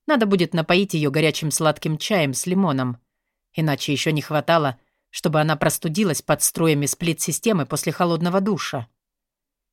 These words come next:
Бесшумно открылась дверь ванной. Вика показалась на пороге в одном нижнем белье с рассыпавшимися по плечам мокрыми волосами, без тени косметики,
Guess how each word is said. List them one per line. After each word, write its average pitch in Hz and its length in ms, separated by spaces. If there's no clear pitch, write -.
Бесшумно 220 560
открылась 214 440
дверь 156 240
ванной. 135 600
Вика 233 260
показалась 233 520
на 214 100
пороге 208 340
в 156 80
одном 160 260
нижнем 156 380
белье 165 420
с - 160
рассыпавшимися 170 840
по 160 120
плечам 180 440
мокрыми 170 420
волосами, 156 680
без 165 160
тени 254 240
косметики, 165 800